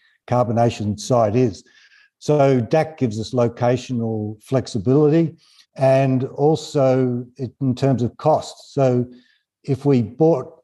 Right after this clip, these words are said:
renewable electricity off the grid, we'd be paying for somebody else to generate solar, distributing it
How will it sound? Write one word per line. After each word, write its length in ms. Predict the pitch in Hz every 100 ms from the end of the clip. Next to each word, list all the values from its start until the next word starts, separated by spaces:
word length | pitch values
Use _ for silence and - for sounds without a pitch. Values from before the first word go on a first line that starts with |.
| -
renewable 440 | 127 135 147 135
electricity 560 | 131 127 - 139 139 123
off 180 | 120
the 80 | -
grid, 440 | 95 139 185 160 127
we'd 280 | 120 131 104
be 100 | 117
paying 420 | - 127 123 117
for 200 | 107 -
somebody 360 | - 143 131 120
else 240 | 147 151
to 80 | 127
generate 440 | 127 131 135 131
solar, 560 | - 143 139 139 139 135 139 _
distributing 680 | 123 - 160 151 139 143 135
it 360 | 135 135 -